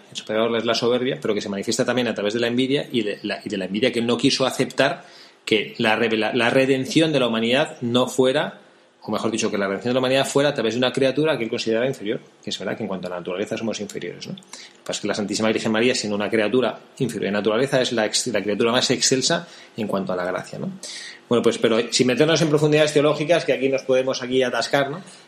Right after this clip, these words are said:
Pero vamos a analizar, a mí me, a mí este es un pecado que lo habéis comentado vosotras antes y que me parece súper interesante que reflexionemos, porque muchas veces no le damos tanta importancia y es un pecado que hace muchísimo daño en la sociedad,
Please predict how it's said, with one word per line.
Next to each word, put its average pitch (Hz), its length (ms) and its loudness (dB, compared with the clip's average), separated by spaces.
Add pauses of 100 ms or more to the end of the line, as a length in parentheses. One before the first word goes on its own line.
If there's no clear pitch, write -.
Pero 110 160 4
vamos 147 220 2
a - 20 2
analizar, 151 440 2
a 135 80 -2
mí 143 140 2
me, 143 420 2
a 123 80 -2
mí 147 240 2
este 147 180 0
es 147 60 0
un 156 80 -2
pecado 151 360 2
que 120 200 0
lo 117 100 -2
habéis 127 180 0
comentado 139 400 2
vosotras 131 400 -2
antes 143 260 -2
y - 60 -12
que 117 80 -2
me 104 80 -2
parece 127 360 0
súper 120 440 0
interesante 120 640 0
que 123 100 -4
reflexionemos, 107 720 -4 (460)
porque 151 340 4
muchas 170 280 2
veces 175 220 -2
no 147 120 2
le 139 60 4
damos 131 240 0
tanta 127 200 0
importancia 107 480 -2
y 113 60 2
es 113 80 -2
un 139 80 0
pecado 139 280 2
que 131 60 -2
hace 127 140 -2
muchísimo 110 480 -4
daño 95 260 -12
en 101 60 -18
la 98 80 -10
sociedad, 98 440 -10